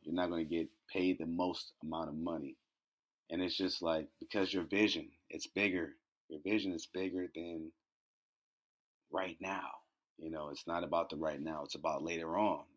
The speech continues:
It's about later on. It's about the future. You know, you build for the future and you always press forward for the future.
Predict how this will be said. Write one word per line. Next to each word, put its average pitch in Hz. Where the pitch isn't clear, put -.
It's -
about 78
later 82
on. 85
It's -
about 87
the -
future. -
You 90
know, 87
you 80
build 85
for -
the 76
future -
and 82
you 80
always 85
press -
forward 82
for -
the -
future. 113